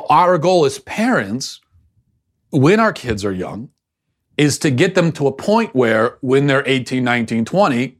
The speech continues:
now they can actually be basically a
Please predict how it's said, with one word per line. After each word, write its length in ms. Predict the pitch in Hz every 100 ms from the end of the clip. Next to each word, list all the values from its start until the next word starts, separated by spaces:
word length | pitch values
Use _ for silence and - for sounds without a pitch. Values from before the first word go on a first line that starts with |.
| _
now 360 | 131 135 151 151
they 140 | 151
can 180 | 151 143
actually 460 | 139 - 139 139
be 520 | 135 180 190 131 120 - _
basically 720 | - 131 - 127 120 117 110 - _ _
a 80 | -